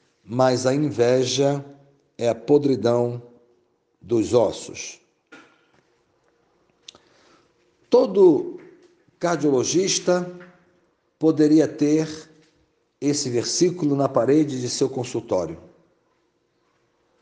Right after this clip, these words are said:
E na mesma proporção do cuidado que devemos ter com o coração, não comendo principalmente os três alimentos campeões,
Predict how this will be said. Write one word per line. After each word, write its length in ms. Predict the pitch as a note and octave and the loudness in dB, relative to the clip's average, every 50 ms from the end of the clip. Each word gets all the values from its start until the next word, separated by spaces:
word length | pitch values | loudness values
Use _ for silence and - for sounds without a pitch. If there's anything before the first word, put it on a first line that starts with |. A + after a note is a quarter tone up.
| _ _ | _ _
E 80 | G#2+ A#2+ | -4 -2
na 120 | A#2 A2+ | 0 2
mesma 300 | A#2+ C#3 D3+ D3 D3+ D3+ | 2 2 2 2 0 -2
proporção 840 | D3 - C#3 C#3 C#3 B2+ A#2 G#2 - - C#3+ D3 D3+ D#3 D3+ D3 C3 | 0 0 -2 -2 0 -2 -4 -2 -2 -2 0 0 2 0 0 -2 -4
do 120 | A#2+ B2 | -8 -6
cuidado 640 | - B2+ A#2 A2+ A2+ B2+ C#3 D3 C#3+ C3+ A#2+ A#2 G#2+ | -2 -2 -2 -2 0 2 2 2 2 0 -2 -4 -6
que 120 | - A#2+ | -6 -6
devemos 480 | A2 A2+ A2 A2 B2 C3+ C3+ B2 B2 - | -4 -2 -2 -2 -2 -2 -4 -4 -6 -8
ter 420 | - - C3+ B2+ B2 A#2+ - - - - - _ _ _ _ _ _ | -4 -2 0 0 0 -2 -8 -16 -20 -20 -20 _ _ _ _ _ _
com 200 | - C3 C#3 C3+ | -2 0 0 0
o 40 | |
coração, 880 | C3+ C3+ B2 A2+ A2 G#2 G#2 - - C#3 C#3 D3 D3+ D#3+ D#3+ - - - - _ _ _ _ _ _ _ _ _ _ _ _ _ _ _ _ - | 0 0 0 2 2 0 -2 -4 -2 0 2 2 2 0 -4 -6 -10 -18 -20 _ _ _ _ _ _ _ _ _ _ _ _ _ _ _ _ -8
não 220 | A2 C3 C#3+ C#3+ C#3 | -2 0 0 0 0
comendo 540 | C#3+ C3 B2 B2 C3 C3 C3 B2+ A#2+ A#2 A2 | -2 -2 -2 0 0 -2 -2 -2 -2 -4 -4
principalmente 840 | - - A#2+ B2 A#2 - - - A#2+ A2 A2+ A#2+ A#2+ A2+ A2+ - | -4 -4 -4 -4 -4 -6 -4 -4 -2 -2 0 -2 -2 -2 -4 -6
os 140 | G#2 - - | -8 -8 -6
três 340 | - C3+ C#3 C#3+ C3+ A#2 C3 | -2 0 2 2 2 0 -2
alimentos 440 | B2 A#2+ A#2+ B2+ B2+ B2+ - - | -2 -2 -2 -4 -4 -4 -6 -8
campeões, 840 | - - C#3 C#3 C3+ - B2 B2 B2+ B2+ A#2+ - - - - - - | -4 -4 -4 -4 -4 -4 -4 -2 -2 -2 -2 -4 -6 -10 -14 -16 -20